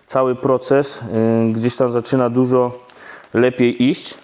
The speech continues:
Przynajmniej u mnie tak się to sprawdziło. Kurde, miałem tu jeszcze fajną przyprawę. O, właśnie jest. Pomidory suszone z czosnkiem i bazylią. Tym to sobie posypię. Także widzicie, no naprawdę, e, możecie zjeść taki, bym powiedział,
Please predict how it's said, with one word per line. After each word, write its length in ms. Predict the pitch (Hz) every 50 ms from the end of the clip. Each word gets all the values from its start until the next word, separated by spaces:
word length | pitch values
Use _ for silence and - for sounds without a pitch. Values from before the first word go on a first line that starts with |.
| _ - -
Przynajmniej 420 | - - 127 123 123 127 131 -
u 120 | 107 131 120
mnie 160 | 110 107 95
tak 160 | - 104 -
się 140 | - - 101
to 120 | - 107
sprawdziło. 720 | 101 - - 110 107 104 101 104 110 113 127 143 139 - - - - - - - - - - - _ _ _
Kurde, 420 | - - 104 110 107 101 107 107
miałem 240 | 110 113 113 113 107
tu 120 | - 120
jeszcze 300 | 113 110 - - 117 110 110 - - - - - -
fajną 260 | - 117 120 117 117
przyprawę. 380 | 110 - - 101 110 110 104 -
O, 120 | - 95
właśnie 360 | 98 98 90 - - - 92
jest. 260 | 90 90 87 - - - - - - - - - - - - - - - - - - - - - - - - -
Pomidory 480 | 113 113 117 117 113 131 127 120 117
suszone 440 | 113 - 117 104 - 127 117 113 110
z 100 | 110 -
czosnkiem 500 | - 127 117 - - 113 104 - 113 113
i 80 | 107 104
bazylią. 460 | 110 107 104 127 135 135 127 123 120
Tym 220 | 120 - 123 117
to 120 | - 117 110
sobie 320 | - 120 107 101 107 104 104 104 - - - - - _ _ - - - - - - - - - -
posypię. 480 | - - - - 160 160 - 156 139 131 - - - - - - - - - - - -
Także 220 | 104 110 113 117
widzicie, 520 | 120 123 127 135 143 135 - 135 127 120 117
no 120 | 117 120
naprawdę, 600 | 113 113 120 117 113 113 123 123 120 117 120 120
e, 120 | 123 123 120 120 - 123 107 110 113 113 110 110 110 - -
możecie 400 | 113 110 113 123 120 - 120 113
zjeść 280 | 113 120 120 120 -
taki, 260 | - 120 113 - - 107
bym 180 | 113 113 110
powiedział, 500 | 107 110 110 113 113 107 113 110 110 110